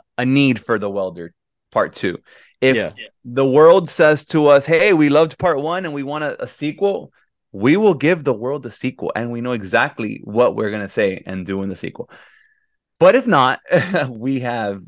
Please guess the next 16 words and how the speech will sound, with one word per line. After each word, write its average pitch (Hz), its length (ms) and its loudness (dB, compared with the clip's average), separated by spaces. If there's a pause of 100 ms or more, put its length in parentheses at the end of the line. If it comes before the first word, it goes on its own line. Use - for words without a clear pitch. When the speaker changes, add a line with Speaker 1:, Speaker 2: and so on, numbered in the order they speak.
(160)
Speaker 1:
um, 92 600 -4 (1000)
other 123 280 4
ideas, 107 680 0
and 85 300 -14 (400)
like 104 160 0
I 107 60 4
said, 107 200 0
another 98 300 -4
idea 92 280 -8
that 87 200 -10
we're 92 100 -6
working 92 300 -12
on 90 100 -10
at 82 80 -14
the - 60 -16
moment. - 320 -16